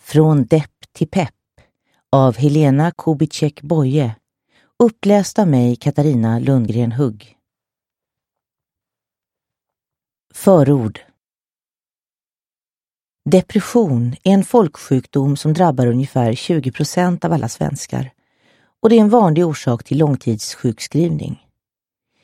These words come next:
Idag använder mer än en halv miljon svenskar antidepressiva läkemedel. Genom att se över och ändra dina kost-, motions- och sömnvanor kan du ta de första stegen mot att komma ur nedstämdhet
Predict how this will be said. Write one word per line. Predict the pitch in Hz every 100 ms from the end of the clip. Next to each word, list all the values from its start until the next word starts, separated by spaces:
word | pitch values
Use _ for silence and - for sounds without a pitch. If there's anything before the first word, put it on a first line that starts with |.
| _ _ _ _
Idag | 165 165 165
använder | 175 165 147
mer | 156
än | 135
en | 143
halv | 151 147 151 147
miljon | 165 156 170 170 160
svenskar | - 165 131 - - 117 -
antidepressiva | 135 - 135 - - 131 113
läkemedel. | 139 147 - 131 160 151 - - _ _ _ _ _ _ _ _
Genom | 180 190 196
att | 190
se | - 220 208
över | 208 208 208 208 -
och | 202
ändra | 190 147 143
dina | 135 139 139
kost-, | - 208 202 - - _ -
motions- | 214 220 - 139 127 123 123 -
och | 147
sömnvanor | - 185 143 139 202 208 - - _ _ _ _ _ _
kan | - 185
du |
ta | 190 170
de | 143
första | - 208 - -
stegen | 180 - 131 127 135 127 135
mot | 165 160
att | 151
komma | - 175 -
ur | 185 170
nedstämdhet | 175 190 165 - - 127 165 180 127 -